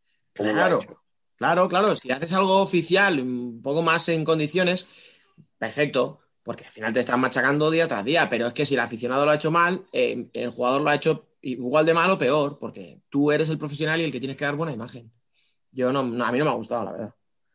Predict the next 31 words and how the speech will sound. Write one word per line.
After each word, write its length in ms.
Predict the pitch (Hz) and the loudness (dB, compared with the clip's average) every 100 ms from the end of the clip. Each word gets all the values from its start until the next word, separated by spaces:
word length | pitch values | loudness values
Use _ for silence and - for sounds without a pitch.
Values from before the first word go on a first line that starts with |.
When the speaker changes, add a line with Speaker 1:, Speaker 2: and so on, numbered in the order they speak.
| _ _ | _ _
Speaker 2:
Pero, 380 | 123 143 117 - - | 2 4 4 0 -8
escucha, 320 | 131 - 127 | -6 -2 -2
en 60 | 113 | -2
el 60 | |
fondo 320 | 117 139 160 | -2 2 4
es 260 | 165 185 - | 4 2 0
un 140 | 147 | -6
poco 240 | 143 151 180 | -4 0 0
la 120 | 147 | 0
imagen, 320 | 123 131 143 | 0 -4 -6
o 20 | - | -6
sea, 220 | 117 113 - | -6 -8 -4
la 180 | 127 | 0
inercia 360 | 123 135 139 160 | 0 0 -2 -2
que 100 | 160 | 0
lleva 180 | 160 160 | 0 0
el 100 | 113 | -2
Pozo. 280 | 135 151 151 | -6 -6 -6
O 40 | |
sea, 260 | 123 113 - _ _ _ _ _ _ _ | -6 -6 -10 _ _ _ _ _ _ _
han 160 | 117 135 | 0 2
echado 280 | 135 143 139 | 0 0 0
a 40 | |
gente 260 | 131 139 135 | 0 -2 -4
este 160 | - 135 | -4 -2
verano 540 | 139 151 156 147 - _ _ _ - | 0 0 0 -4 -6 _ _ _ -6
muy 380 | 143 147 156 | 0 2 2
importante 560 | 147 139 135 127 147 143 | 0 -2 -4 -2 -2 -2
en 60 | 139 | -2
el 120 | 143 | -2
club, 400 | 175 185 180 156 | 0 2 2 0